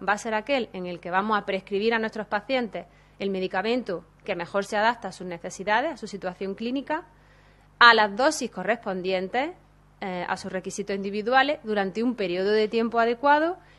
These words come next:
y siempre al menor coste posible, tanto para ellos como para la sociedad. Pero esta definición ya es antigua, esto ya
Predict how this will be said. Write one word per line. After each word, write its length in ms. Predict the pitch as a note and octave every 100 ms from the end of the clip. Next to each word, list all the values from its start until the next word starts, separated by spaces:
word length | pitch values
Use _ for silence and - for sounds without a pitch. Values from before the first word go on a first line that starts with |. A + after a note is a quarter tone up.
| -
y 80 | G#3
siempre 340 | A#3+ A3+ G3
al 120 | F3
menor 200 | F3 F#3+
coste 240 | G#3 A3 A#3
posible, 460 | A3+ - C#4 C#4+
tanto 260 | A3+ F#3 F3+
para 240 | F3 F3
ellos 160 | G#3 B3+
como 220 | A3+ G3
para 240 | F3 E3+
la 320 | E3 E3 D#3 D#3+
sociedad. 480 | E3+ - E3 D#3+ -
Pero 100 | - F#3
esta 160 | B3
definición 580 | A#3 A#3 A3 G3+ C4 B3+
ya 100 | F3+
es 80 | D#3+
antigua, 480 | E3+ D4+ B3+ F3 -
esto 180 | - G#3
ya 240 | G3+ G#3